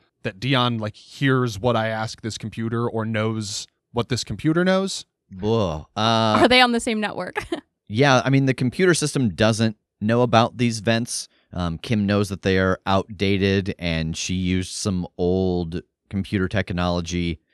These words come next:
Speaker 2: um, to tap into these speakers and into the newer camera systems. So you have the distinct sense that there's more than one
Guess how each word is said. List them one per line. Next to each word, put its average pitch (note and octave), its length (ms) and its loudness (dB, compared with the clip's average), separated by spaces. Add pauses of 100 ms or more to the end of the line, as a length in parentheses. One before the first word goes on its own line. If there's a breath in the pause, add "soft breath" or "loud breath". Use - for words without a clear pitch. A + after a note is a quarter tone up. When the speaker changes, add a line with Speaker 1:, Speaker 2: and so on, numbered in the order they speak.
(120)
Speaker 2:
um, E2+ 320 -4
to F2 160 -4
tap F#2+ 300 -2
into F#2 300 -2
these E2 220 -4
speakers C3 640 -4
and A2 380 -2
into G#2 380 -2
the F#2+ 120 2
newer F#2 240 2
camera F#2+ 340 -2
systems. E2+ 500 -4 (240)
So - 160 0
you G#2 260 4
have A2 420 0
the G2 100 -2
distinct G2 440 -2
sense F#2 340 -2
that E2+ 220 -2 (220)
there's G2+ 280 0
more G2+ 280 2
than F2+ 280 -2
one F2+ 320 0